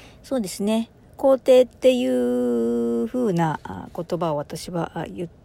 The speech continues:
てるんですけれども、お、それは言いなりになれ、言いなりになれっていうことではないんですね。この間も話しましたけど、言いなりになれっていうことではなくて、自分の意見はちゃんと、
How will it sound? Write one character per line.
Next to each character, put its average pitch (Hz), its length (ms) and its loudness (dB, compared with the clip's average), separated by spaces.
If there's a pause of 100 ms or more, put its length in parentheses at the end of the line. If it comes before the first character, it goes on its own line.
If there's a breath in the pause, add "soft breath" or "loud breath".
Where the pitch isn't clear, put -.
(160)
て 180 120 -4
る 175 100 -2
ん 165 320 -6 (120)
で 175 200 -10
す - 140 -16
け 185 140 -6
れ 175 160 -4
ど 170 200 -4
も、 233 400 0 (480 loud breath)
お、 180 160 -4
そ 202 140 -6
れ 214 60 2
は 220 120 4
言 220 140 -2
い 262 60 2
な 285 100 2
り 294 140 0
に 285 40 0
な 294 100 2
れ、 269 180 -2
言 240 180 -2
い 302 60 -2
な 330 140 0
り 311 180 -4
に 311 100 -4
な 320 120 0
れ 226 80 4
っ 170 40 2
て - 220 -6
い - 20 0
う 160 60 -4
こ - 100 -6
と 165 120 -6
で 147 100 -4
は 143 120 -4
な 156 220 -6
い 143 60 -8
ん - 100 -12
で - 100 -16
す - 120 -18
ね。 196 160 -4
こ 214 160 -8
の 233 100 -2
間 247 220 -4
も 175 80 -6
話 165 300 -12
し - 40 -16
ま - 180 -14
し 160 60 -14
た - 140 -20
け - 120 -12
ど、 180 180 -2
言 190 120 -4
い 220 60 -4
な 233 100 -4
り 226 160 -4
に 226 300 -4
な 240 120 -2
れ 240 100 0
っ 196 40 -6
て - 240 -12
い 170 40 -4
う 160 40 -6
こ 196 160 -10
と 220 180 -2
で 196 140 -2
は 185 100 0
な 214 120 -4
く - 100 -18
て、 233 120 4
自 220 180 -4
分 349 180 0
の 381 80 0
意 381 80 -2
見 208 240 4
は 175 80 0
ち 196 120 -2
ゃ 180 60 2
ん 180 120 -4
と、 175 260 -2